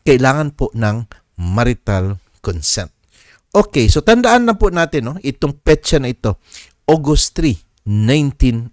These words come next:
eighty-eight. Pataas. Kasi yan po ang effectivity ng family code. Yun po ang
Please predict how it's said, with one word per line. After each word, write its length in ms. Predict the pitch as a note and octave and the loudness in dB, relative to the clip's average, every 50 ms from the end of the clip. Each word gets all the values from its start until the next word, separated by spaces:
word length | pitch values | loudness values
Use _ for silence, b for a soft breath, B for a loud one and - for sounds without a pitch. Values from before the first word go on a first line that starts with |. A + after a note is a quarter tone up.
| _ | _
eighty-eight. 400 | - G2 - - F#2+ F2 D2+ - - B B B B B B B B _ _ _ _ | -12 -12 -10 -10 -12 -12 -14 -14 -18 B B B B B B B B _ _ _ _
Pataas. 640 | - C3+ - - - - A#2 - - - - - - - _ | -6 -4 -4 -2 -2 -2 -4 -2 -4 -6 -6 -8 -12 -20 _
Kasi 280 | _ D#3+ D3+ - - D3+ | _ -2 -2 0 0 0
yan 240 | D#3 D#3 D3+ D#3 D3+ | 0 0 0 -2 -4
po 360 | - D#3+ D3 C#3+ - - _ _ | -2 0 0 0 -2 -6 _ _
ang 160 | A#2 A2+ B2 A#2+ - | -4 -4 -4 -6 -8
effectivity 880 | A#2+ - - D3 - _ - B2+ G#2+ A2+ - - - G#2 G2+ G2 - _ _ - | -4 -2 -2 -2 -2 _ -6 -4 -4 -4 -6 -4 -4 -4 -4 -6 -8 _ _ -8
ng 200 | A2 G#2 G#2 - | -8 -8 -6 -6
family 360 | - G#2 F#2 F2+ D#2+ D2+ - | -6 -6 -6 -6 -8 -10 -8
code. 320 | - - D#3+ B2+ F#2+ F2+ b b b b b b b b b b _ | -2 0 0 0 0 -2 b b b b b b b b b b _
Yun 320 | - C3 D3+ F#3+ G#3 G#3 G3 | -4 0 2 2 2 2 2
po 200 | - F#3+ F#3 - - | 2 2 0 0 -2
ang 160 | D3 D3+ E3 | -6 -6 -6